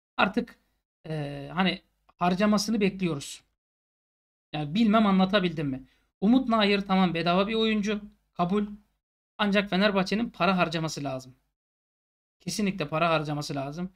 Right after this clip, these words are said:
Baktığınız zaman da Fenerbahçe'nin kadro değeri yüz elli altı nokta kırk milyon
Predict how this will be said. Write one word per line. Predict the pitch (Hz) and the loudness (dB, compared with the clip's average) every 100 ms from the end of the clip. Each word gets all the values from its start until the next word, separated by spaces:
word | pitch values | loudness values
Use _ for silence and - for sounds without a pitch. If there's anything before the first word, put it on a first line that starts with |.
| - _ _ _ - 170 | -20 _ _ _ -6 0
Baktığınız | 185 190 233 240 | 2 2 0 2
zaman | 202 170 | 2 0
da | 151 | -2
Fenerbahçe'nin | 147 165 190 180 185 180 | -2 0 0 0 -2 -4
kadro | 180 165 170 | -2 -2 -2
değeri | 165 165 | -4 -4
yüz | 165 165 | -6 -4
elli | 170 165 | -2 0
altı | 165 165 | -2 -2
nokta | 151 - 156 - - _ _ | -6 -2 -2 -2 -10 _ _
kırk | - 185 | -16 -10
milyon | 170 151 147 139 | -8 -4 -4 -6